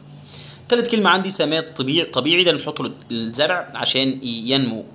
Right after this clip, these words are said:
آه، ب-، بيكون، آه، أورجانيك، أس-، أحسن يعني. اسمها natural fertilizer.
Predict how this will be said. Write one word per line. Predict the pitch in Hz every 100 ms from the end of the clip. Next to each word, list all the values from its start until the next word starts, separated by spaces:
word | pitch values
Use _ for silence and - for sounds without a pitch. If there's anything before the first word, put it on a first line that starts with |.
| -
آه، | 110
ب-، | 104 107 104 120
بيكون، | 113 - 143 127 -
آه، | 117 110 -
أورجانيك، | 120 120 147 185 196 - - - - - -
أس-، | 139 -
أحسن | - - 127
يعني. | 139 185 220 - - - -
اسمها | - - 160 160 156 - -
natural | 123 147 170 - 214 220 233 240 - - - - - - - - - -
fertilizer. | 151 143 143 135 123 110 76 -